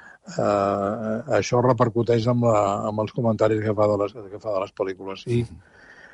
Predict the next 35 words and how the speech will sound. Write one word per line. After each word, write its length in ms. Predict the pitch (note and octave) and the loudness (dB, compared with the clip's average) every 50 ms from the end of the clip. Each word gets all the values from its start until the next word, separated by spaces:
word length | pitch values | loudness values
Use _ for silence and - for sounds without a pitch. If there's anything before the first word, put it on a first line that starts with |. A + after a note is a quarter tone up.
| - - _ _ _ - - - _ | -20 -20 _ _ _ -16 -16 -16 _
quan 920 | - - A#2+ A#2 A#2 A#2 A2+ A#2 A2+ A2 A2 G#2+ G#2 G2+ G2+ G2+ G2+ A2 | 0 2 4 4 4 4 0 -2 -4 -4 -4 -4 -4 -4 -4 -4 -4 0
ha 160 | A2 G#2+ A2 | 2 2 2
reconegut 600 | A2+ B2 A#2 G2+ B2 B2+ B2 A#2 A2+ B2 B2 G#2+ | 4 2 0 2 2 2 2 4 4 2 0 0
públicament 600 | - B2 A2+ A2+ A2+ G#2 A2+ A2+ A#2+ B2 B2 A#2 | -2 -2 0 0 0 0 0 2 2 0 0 0
que 80 | A2+ | -2
se'n 260 | G#2+ - A#2 A2 A2+ A2+ | -2 0 -2 -2 2 4
va 280 | A#2+ A#2+ A2+ A2+ B2 - - - _ _ _ _ _ | 4 4 4 2 0 -6 -14 -20 _ _ _ _ _
de, 260 | A#2 A2 G#2 G#2 G2 G2 G2 G2 G2+ G2+ | -12 -6 -4 -2 -2 -2 -4 -6 -6 -4
de, 120 | G2+ G2+ G2 - - G#2 | -4 -6 -6 -4 -8 -4
de 140 | G#2 G2 G2+ | -4 -4 -2
pel·lícules, 640 | G2 G#2+ G2+ A2 A2 G#2 A2+ A2+ A2 G#2+ G#2 G2 G2+ | -2 -2 -2 -2 0 0 0 2 2 0 0 -2 -2
eh, 680 | G#2+ G#2+ G2+ G2 F#2+ F#2 F#2+ F#2+ F#2 F#2 F#2 F#2 F2+ F2+ F#2+ - _ _ _ _ _ _ _ _ _ _ _ _ _ _ _ _ - - _ _ _ _ _ _ - - | 0 0 2 2 2 0 0 0 -2 -2 -2 -2 -4 -8 -12 -20 _ _ _ _ _ _ _ _ _ _ _ _ _ _ _ _ -20 -20 _ _ _ _ _ _ -14 -6
coreanes 580 | - - B2+ A#2+ A2+ A#2+ C3 C#3 C3+ B2 A2 A#2 | 0 2 4 4 4 4 2 0 -2 -4 -4 -4
o 80 | A#2+ A#2 | -6 -2
iranianes 460 | A2 G#2+ G#2+ A2 A#2+ A#2+ A#2 A#2 A2 | -2 -2 -2 -2 -4 -4 -4 -4 -6
a 60 | A#2 | -4
mitja, 240 | A2+ A#2 A2 - A#2 G#2 | -6 -6 -4 -4 -2 -2
a 140 | A2+ A#2+ A2 | 0 -2 0
mitja 240 | A2+ A#2 G#2+ - A#2 | -2 -2 -2 -2 -2
pel·lícula 480 | G#2 A2 G#2+ A2+ G#2+ G#2+ A#2 A2 G2+ F#2+ - - - - - - - - - - _ _ - - | -2 0 -2 -2 -2 0 0 0 0 -2 -4 -14 -20 -20 -20 -20 -20 -20 -20 -20 _ _ -10 -2
i 140 | - B2+ A#2 | 2 4 4
després 360 | G#2+ G#2 F#2+ - C3 A#2+ A2 | 4 4 2 2 2 4 4
es 100 | A#2 A#2 | 4 4
nega 200 | A2+ B2 B2 A#2+ | 4 4 4 4
a 60 | A#2 | 4
fer 100 | - C3 | 2 2
la 100 | A#2 A2+ | 2 2
crítica 300 | G2 A2+ A#2+ A2+ G#2+ A2 | 2 2 0 2 4 4
o 60 | A2+ G2+ | 2 2
fa 140 | - - | 2 0
una 140 | B2+ A#2+ A2+ | 0 0 2
crítica 300 | G#2+ A#2 A2+ A#2 A2 A#2 | 0 0 0 0 0 2
negativa, 600 | A2+ A2+ A2 A2 G2+ G#2+ A#2 A2+ A2 A#2 B2+ C3+ C#3+ | 2 2 2 2 2 0 0 2 4 2 2 0 0
em 240 | B2 A2 G2+ G2+ | -4 -4 -4 -4
sembla 380 | F#2 - B2+ A#2+ A2+ A#2 A#2 | -4 -4 -2 -2 0 2 2